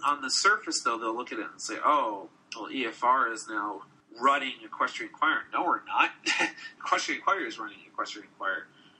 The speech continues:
And so it's on a show-by-show basis. And, but I, I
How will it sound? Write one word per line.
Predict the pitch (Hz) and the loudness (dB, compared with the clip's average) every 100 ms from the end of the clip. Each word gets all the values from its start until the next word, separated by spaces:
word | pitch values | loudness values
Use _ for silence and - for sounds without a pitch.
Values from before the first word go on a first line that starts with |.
| - | -12
And | 135 - | -6 0
so | 160 | 2
it's | 156 | 6
on | 190 175 | 6 6
a | 139 | 0
show-by-show | - 147 135 117 110 120 107 | 2 2 4 2 0 -2 -4
basis. | 98 98 104 - - 107 | -6 -8 -6 -6 -6 -6
And, | - - _ _ - | -10 -20 _ _ 2
but | 180 | 4
I, | 190 | 4
I | 170 | 2